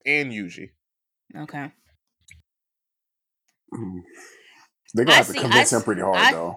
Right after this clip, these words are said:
Speaker 2: that's what I'm saying. I see it both
Speaker 3: 'Cause
Speaker 2: ways. I definitely, I definitely see it both ways.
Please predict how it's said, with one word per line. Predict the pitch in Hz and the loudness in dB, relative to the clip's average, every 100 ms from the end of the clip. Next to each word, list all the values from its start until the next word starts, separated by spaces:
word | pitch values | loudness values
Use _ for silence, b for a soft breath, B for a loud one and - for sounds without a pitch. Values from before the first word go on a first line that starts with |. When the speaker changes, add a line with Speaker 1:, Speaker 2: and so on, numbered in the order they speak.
| - | 0
Speaker 2:
that's | 254 | 0
what | 320 | 2
I'm | 269 | -2
saying. | 247 208 | -2 2
I | 294 | 2
see | - 277 | 0 -4
it | 233 | 0
both | 196 185 | 0 0
Speaker 3:
'Cause | 180 | -2
Speaker 2:
ways. | 156 147 - | -2 -4 0
I | 226 | 0
definitely, | 202 202 220 156 | 2 -2 -2 -2
I | 196 | -2
definitely | 196 185 190 196 185 | 0 -4 -4 -6 -10
see | - 196 175 | -8 -4 -4
it | 139 | -2
both | 165 160 | -4 -4
ways. | 160 143 135 | -4 -2 -4